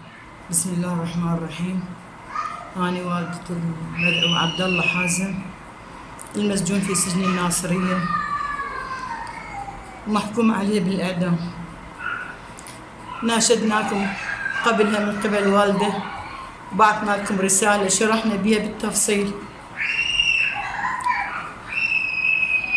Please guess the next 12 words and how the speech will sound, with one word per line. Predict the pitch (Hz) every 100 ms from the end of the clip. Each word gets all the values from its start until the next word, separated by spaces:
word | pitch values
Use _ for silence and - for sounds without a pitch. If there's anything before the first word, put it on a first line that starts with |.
| 784 - - - -
أنا | 285 262 294 277 285 254 - - - -
أسأل | 277 285 262
الله | 269 262 247
عز | 233 240
وجل | 220 202 202
أولا | 208 220 202 196
وآخرا، | 196 202 202 180 175 - - - - - -
وألتجئ | 208 226 262 247 247 240
لله | 247 233
قبل | 240 262 240 247
كل | 285
شيء، | - 262 220